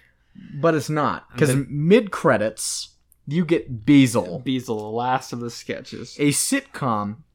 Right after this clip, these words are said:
Speaker 1: about two people, Elizabeth Banks and Josh Duhamel,
Speaker 2: Yeah.
Speaker 1: in love with an animated cat
Speaker 2: Yeah,
Speaker 1: named Beazle.
Speaker 2: it was, like, in sort of, like, a Nickelodeon cat dog
Speaker 1: Yeah, no,
Speaker 2: style.
Speaker 1: don't think animated like Garfield, where it's, like, three D. It's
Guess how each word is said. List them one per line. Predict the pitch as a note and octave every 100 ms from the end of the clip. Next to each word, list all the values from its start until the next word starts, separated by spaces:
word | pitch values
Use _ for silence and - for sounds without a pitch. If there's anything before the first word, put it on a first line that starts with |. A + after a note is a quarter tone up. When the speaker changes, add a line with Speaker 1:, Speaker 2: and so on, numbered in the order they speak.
| _
Speaker 1:
about | C3 C3 B2+
two | - G3
people, | G3+ C3 F#2+ A#2 F3+ - _
Elizabeth | C3+ C#3+ D3 E3+ F#3 -
Banks | C#3 B2+ -
and | C3
Josh | A2+ G#2 -
Duhamel, | - C#3+ G#2+ F#2+ C3
Speaker 2:
Yeah. | A#2+ A#2 G2+ A#2
Speaker 1:
in | E3+ E3
love | C3 G#2+ C3+ - _ _ _ _ _ -
with | C#3+ D3
an | D3 C3+ -
animated | D#3 A3 B3 A3 G3+ F3 -
cat | - B2 F#2+ - - - -
Speaker 2:
Yeah, | C3 A#2
Speaker 1:
named | A#2 G#2+
Beazle. | B2 B2 G#2
Speaker 2:
it |
was, | A#2+
like, | B2+
in | B2+ A#2+
sort | C3
of, | B2
like, | A#2+
a | A#2+
Nickelodeon | A#2+ B2 C3+ C3+ C3+ C3 B2 A#2
cat | - B2+ B2
dog | B2 B2+ F3
Speaker 1:
Yeah, | G#3 B2+
no, | B2+
Speaker 2:
style. | C#3
Speaker 1:
don't | E3+ F#3
think | G#3 F#3
animated | C#3 D3 C#3+ B2
like | A2 F#2+
Garfield, | G2 B2+ A#2 - G#2 G2+
where | G#2
it's, |
like, | G#2+
three | - A#2+
D. | -
It's | C3 C3